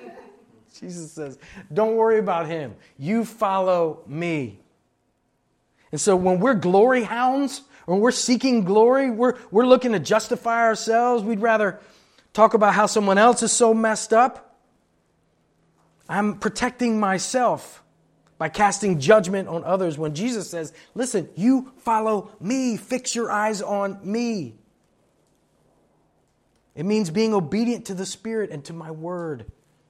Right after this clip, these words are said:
when you restore one another. I heard a pastor, uh, one time put it like this. He said, "You know, we judge each other all the time." He's like,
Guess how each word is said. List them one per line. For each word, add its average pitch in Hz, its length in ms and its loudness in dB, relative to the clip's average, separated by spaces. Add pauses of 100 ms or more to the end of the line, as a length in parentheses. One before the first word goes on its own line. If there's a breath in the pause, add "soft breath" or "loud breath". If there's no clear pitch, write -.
(100)
when 127 100 -14
you 127 80 -12
restore 120 520 -12
one 110 280 -18
another. 104 380 -18 (1300 soft breath)
I - 80 -16
heard 160 140 -6
a 143 60 -10
pastor, 139 600 -12 (240)
uh, 117 120 -14
one 123 180 -12
time 120 240 -14
put 127 160 -10
it 110 80 -12
like 113 220 -14
this. 113 220 -12
He 117 80 -14
said, 117 360 -10 (960 soft breath)
"You 143 100 -12
know, 147 100 -6
we 156 120 -6
judge 151 400 -6
each 156 220 -12
other 170 340 -6
all 147 120 -10
the 143 80 -12
time." 156 500 -16
He's 151 140 -20
like, 147 120 -16